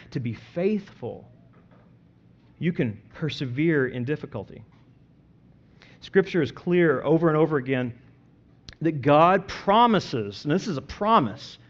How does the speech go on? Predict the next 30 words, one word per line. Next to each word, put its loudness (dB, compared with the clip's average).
this -4
is 0
a 2
promise 2
from -2
the 2
God 6
who 4
cannot 2
lie. 2
God 4
promises 0
that -4
he 4
will 4
be 0
at 0
work 2
in 2
the 2
believer's 2
life 2
for 0
our 0
good 0
in -4
every -6
circumstance. -12
Every -8
circumstance. -18